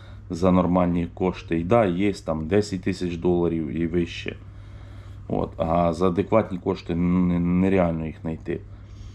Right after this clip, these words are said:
От. То ми ж кажу, прийняли рішення либо, е,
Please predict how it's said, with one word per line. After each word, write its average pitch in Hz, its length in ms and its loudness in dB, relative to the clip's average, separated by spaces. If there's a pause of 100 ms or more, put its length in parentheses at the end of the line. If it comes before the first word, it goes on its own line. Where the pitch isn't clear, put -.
(400)
От. 82 240 -4 (180)
То 95 540 6 (480)
ми 87 180 -2
ж - 120 -10
кажу, 80 180 2
прийняли 101 460 4
рішення 92 600 2
либо, 90 380 2 (1500)
е, 104 240 4